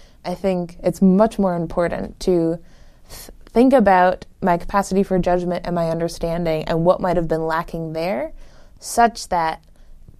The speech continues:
you know, in being confronted with this strong desire, I ended up doing the bad thing. I ended up acting against my established principles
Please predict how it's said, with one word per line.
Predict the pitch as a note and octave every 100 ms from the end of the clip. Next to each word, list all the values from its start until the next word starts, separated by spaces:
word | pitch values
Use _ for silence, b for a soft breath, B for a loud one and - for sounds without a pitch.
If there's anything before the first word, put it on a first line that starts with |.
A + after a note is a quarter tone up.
| -
you |
know, | D#3+ D3+ D#3
in | G#3 G#3
being | G3 F3+
confronted | F3 E3+ B3+ D4 B3 F3
with | F3 F3 -
this | - E3
strong | - - D3+ D#3
desire, | D3+ C#3+ C#3 E2+ F2 D#2+ -
I | D#3
ended | D#3+ D3
up | D3 D3
doing | D#3+ D3+ C#3+
the | D3
bad | C#3+ C#3 -
thing. | F2+ A2
I | D#3+
ended | D#3+ D#3+
up | D3+ D3+
acting | - - E3
against | E3+ E3 E3 - -
my | - G3
established | F#3+ - - F3+ -
principles | - G3+ - F#3 G#2 - -